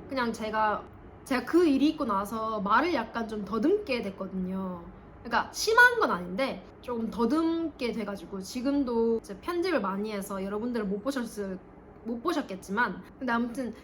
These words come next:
얘기해드리고 싶은 게 되게 많은데 지금 정리가 안 돼가지고 말씀을 못 드리고 있거든요. 아무튼 결론은, 어, 멘탈 이슈를 이제 문제 삼아가지고 이제 immediate resign, 어,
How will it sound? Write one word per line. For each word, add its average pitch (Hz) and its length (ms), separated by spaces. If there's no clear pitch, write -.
얘기해드리고 285 680
싶은 254 280
게 233 160
되게 262 200
많은데 220 380
지금 214 240
정리가 240 480
안 196 140
돼가지고 185 720
말씀을 196 400
못 190 240
드리고 285 260
있거든요. 175 400
아무튼 269 260
결론은, 254 680
어, 196 640
멘탈 285 440
이슈를 208 600
이제 180 720
문제 240 240
삼아가지고 196 640
이제 - 120
immediate 247 420
resign, 208 640
어, 190 680